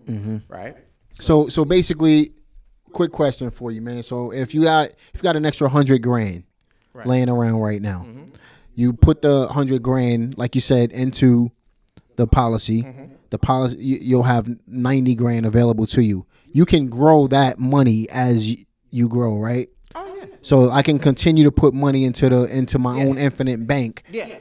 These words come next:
Speaker 1: in order to, okay, got it. So now, I just, uh, light bulb just went off in my head, how you could use real estate to fund it. So you borrow the money from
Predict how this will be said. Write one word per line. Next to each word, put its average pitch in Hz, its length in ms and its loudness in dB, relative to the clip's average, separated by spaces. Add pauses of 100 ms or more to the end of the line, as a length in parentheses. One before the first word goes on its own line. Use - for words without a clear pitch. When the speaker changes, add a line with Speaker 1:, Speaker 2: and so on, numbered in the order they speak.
(140)
Speaker 1:
in 131 140 -2
order 127 220 4
to, 120 340 0
okay, 127 320 0
got 131 240 -2
it. 110 120 -14
So - 140 -8
now, 143 380 -4 (1040)
I 139 80 0
just, 143 220 -10 (220)
uh, 110 100 -18
light 139 320 -2
bulb 139 180 0
just 127 160 -4
went 139 120 -2
off 131 140 -2
in 131 80 -6
my 127 140 -2
head, 120 240 0
how 131 140 -4
you 127 120 0
could 127 120 -2
use 123 200 2
real 131 180 2
estate 120 280 -2
to - 60 -14
fund 143 280 -2
it. - 80 -6
So - 100 -6
you 127 140 -2
borrow 160 380 4
the 160 100 2
money 135 300 -2
from 131 560 -2